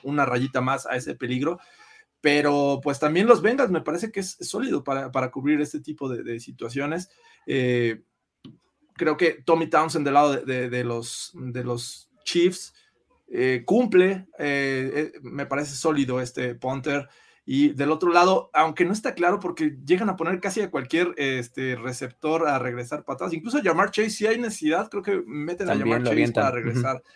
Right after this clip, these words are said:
Speaker 1: Entonces, si se ven en esta, eh, modo de desesperación de tratar de hacerle daño a los Chiefs por medio de equipos especiales, sí veo a Ja'Marr Chase, eh, regresando patadas. Pero, <sighs> e-, es bien difícil apostarle a los equipos especiales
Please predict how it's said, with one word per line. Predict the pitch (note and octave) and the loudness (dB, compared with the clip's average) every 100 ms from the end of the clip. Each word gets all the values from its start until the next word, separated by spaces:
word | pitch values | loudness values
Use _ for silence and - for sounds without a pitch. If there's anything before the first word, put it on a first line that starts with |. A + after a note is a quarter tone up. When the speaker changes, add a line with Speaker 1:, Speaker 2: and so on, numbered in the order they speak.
| _ _ | _ _
Speaker 1:
Entonces, | B2+ C#3 E3 F3+ | -8 -2 0 0
si | D#3+ | -2
se | D3+ | 0
ven | F3 G3 | 2 2
en | G#3 | 0
esta, | G3+ G3 A3 E3+ | -4 2 2 2
eh, | D3+ C#3+ B2+ D3 | 0 0 0 -2
modo | D3+ F#3 F3+ | 0 2 2
de | |
desesperación | C#3 B2+ - B2+ B2+ D#3+ | 0 -6 -8 -8 -6 -4
de | E3+ | -4
tratar | D3 C3 - D#3+ | -4 -8 -4 -4
de | D#3+ | -4
hacerle | D#3 D#3 D3 | -4 -4 -2
daño | C#3+ D3+ | -2 -4
a | C3+ | -8
los | A#2+ | -8
Chiefs | - D3+ | -4 -4
por | - C#3 | -4 -10
medio | C#3 C#3+ | -6 -4
de | B2 | -4
equipos | - - C3 | -8 -16 -14
especiales, | A#2+ - G#2+ C#3+ E3 F3 _ _ _ | -14 -16 -8 -4 -2 -4 _ _ _
sí | - D#3+ D#3 | -4 2 6
veo | D#3 D#3 C#3+ | 6 6 4
a | C3 | 2
Ja'Marr | C3 C3 C#3 | -2 -4 -4
Chase, | - C#3+ C3 - | -2 -2 -2 -6
eh, | B2+ B2 | -4 -4
regresando | A#2 A2+ A#2 C3 C3+ A#2+ | -4 -8 -8 -8 -6 -6
patadas. | A2 A#2+ A#2 A2 _ _ _ _ _ _ | -6 -6 -6 -8 _ _ _ _ _ _
Pero, | D#3+ D#3+ D#3+ E3 E3 - _ - | 6 6 8 6 4 -2 _ -8
<sighs> | - E3 - - _ D4 | -6 -8 -12 -18 _ -8
e-, | F#3 - | -6 0
es | G3+ | 2
bien | G3+ G#3+ | 4 2
difícil | F#3 F3+ F3 E3 | 2 2 2 0
apostarle | - D3 C#3+ C3 E3 D#3+ D#3+ | 2 2 2 0 2 4 4
a | |
los | C#3 | 2
equipos | C3 D#3 D3+ C#3 | -2 -4 -4 -8
especiales | C3 C3 B2+ E3+ F#3 F#3+ | -8 -10 -4 2 2 0